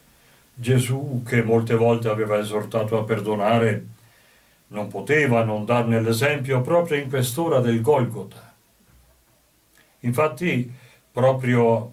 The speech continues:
alla fonte della misericordia fa appello: "Padre".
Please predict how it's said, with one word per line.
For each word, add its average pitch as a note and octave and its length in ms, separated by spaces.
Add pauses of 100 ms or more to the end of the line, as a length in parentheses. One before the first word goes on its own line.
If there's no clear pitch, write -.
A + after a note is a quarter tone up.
(160)
alla G2+ 280
fonte D3 460
della F#2+ 220
misericordia G2 960
fa A2 240
appello: F2+ 800 (1000)
"Padre". - 680